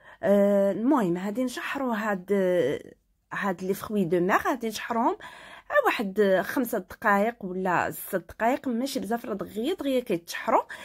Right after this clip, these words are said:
لان كيف ما قلت لكم لي مول ديجا سرقاهم. آه، الكروفيت دغيا كيطيب، الكالامار دغيا كيطيب. الكالامار ما خصكمش طيبوه بزاف، سينو كيولي بحال الكاواتشو.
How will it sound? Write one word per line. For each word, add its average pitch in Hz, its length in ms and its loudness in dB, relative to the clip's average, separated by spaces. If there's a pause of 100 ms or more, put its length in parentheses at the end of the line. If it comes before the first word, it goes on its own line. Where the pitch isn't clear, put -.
(140)
لان 247 300 2
كيف 254 180 -6
ما 247 140 2
قلت 214 260 -2
لكم 175 280 -2 (340)
لي 240 220 4
مول 226 480 4
ديجا 240 420 2
سرقاهم. 180 680 0 (560)
آه، 220 240 6
الكروفيت 233 680 2
دغيا 208 340 0
كيطيب، 311 500 4
الكالامار 233 600 2
دغيا 277 320 0
كيطيب. 165 420 -4 (320)
الكالامار 294 640 2
ما 320 100 6
خصكمش - 640 -2
طيبوه 226 360 2
بزاف، 170 400 2
سينو 247 380 0
كيولي 262 440 2
بحال 349 260 2
الكاواتشو. 208 600 -2